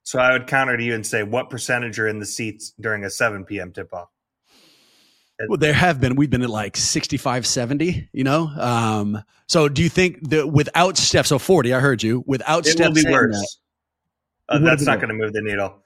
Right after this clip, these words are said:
Speaker 1: The
Speaker 2: Yeah.
Speaker 1: Bay, Bay Area people are, they're on their own clock, bro. <laughs> Like,
Speaker 2: Yeah.
Speaker 1: it will fill out. It will fill out, but, uh, tip, fifty percent,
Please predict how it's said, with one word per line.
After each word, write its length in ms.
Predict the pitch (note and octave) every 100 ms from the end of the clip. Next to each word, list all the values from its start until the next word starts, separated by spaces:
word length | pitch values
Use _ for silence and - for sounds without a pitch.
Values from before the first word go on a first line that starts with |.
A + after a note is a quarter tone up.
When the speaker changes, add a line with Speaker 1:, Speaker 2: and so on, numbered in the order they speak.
| _ _
Speaker 1:
The 80 | C3
Speaker 2:
Yeah. 40 | B2
Speaker 1:
Bay, 200 | D3 D3
Bay 160 | D3+
Area 200 | D3+ C#3
people 300 | C#3 B2 A#2
are, 320 | A2+ G#2+ G2+ -
they're 180 | A2+ A2
on 100 | G#2
their 140 | G#2
own 120 | G2+
clock, 340 | - G2 F#2 -
bro. 220 | F#2+ -
<laughs> 200 | - -
Like, 180 | - D#3+ - -
Speaker 2:
Yeah. 60 | - A#3
Speaker 1:
it 40 |
will 120 | C#4 D4
fill 260 | C#4+ G#3
out. 460 | C#3+ D3+ - - D#3
It 120 | F#3
will 100 | G3
fill 220 | E3 C#3+
out, 220 | B2 A#2+ -
but, 220 | A#2+ A2+ - G2+
uh, 140 | C#3 B2+
tip, 200 | D#3 E3+ F3+ - _ _
fifty 220 | D#3+ D#3
percent, 400 | A#2 A#2 A#2+ G2